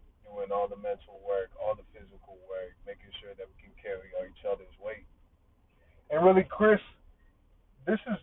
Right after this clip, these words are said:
Speaker 2: just the outro, but I'm thinking about it.
Speaker 1: Mm-hmm.
Speaker 2: I can say, "Ah, Mike, you should have done this better on this
Speaker 1: Yeah.
Speaker 2: episode."
Speaker 1: Yeah.
Speaker 2: I can say, "Ah, Chris,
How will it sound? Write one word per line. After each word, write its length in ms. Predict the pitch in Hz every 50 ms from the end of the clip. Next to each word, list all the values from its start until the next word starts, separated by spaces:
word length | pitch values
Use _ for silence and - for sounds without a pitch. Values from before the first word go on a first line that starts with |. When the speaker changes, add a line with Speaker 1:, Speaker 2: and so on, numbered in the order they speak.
| -
Speaker 2:
just 140 | 214 202 - -
the 80 | -
outro, 720 | 131 139 170 202 214 - - - 180 175 170 165 156 143 -
but 160 | - 143 151
I'm 140 | 151 - - - 190
thinking 240 | 214 202 185 156
about 240 | 135 - 135 131 127
it. 160 | 123 110 - - - - -
Speaker 1:
Mm-hmm. 320 | - - - - - - - - _ - - _ _ _ _ _ _ _ _ _ _ _ - -
Speaker 2:
I 60 | -
can 140 | - 143 131 -
say, 120 | 170 160 139
"Ah, 280 | 156 170 170 156 139 139
Mike, 280 | 160 175 180 165 151 - - -
you 40 | - -
should 100 | 180 160
have 120 | 147 139
done 220 | 165 160 160 156 151
this 140 | 165 165 160 - -
better 400 | - 160 160 156 147 143 139 139
on 240 | - 131 135 135 135
this 140 | 147 156 170
Speaker 1:
Yeah. 140 | 160 139 139
Speaker 2:
episode." 560 | - - - - - 156 151 147 147 147 143
Speaker 1:
Yeah. 160 | 147 143 120 98 90 - -
Speaker 2:
I 80 | 147 160
can 140 | - 160 - -
say, 60 | 165 160
"Ah, 220 | 165 165 160 156 -
Chris, 280 | - - 185 175 170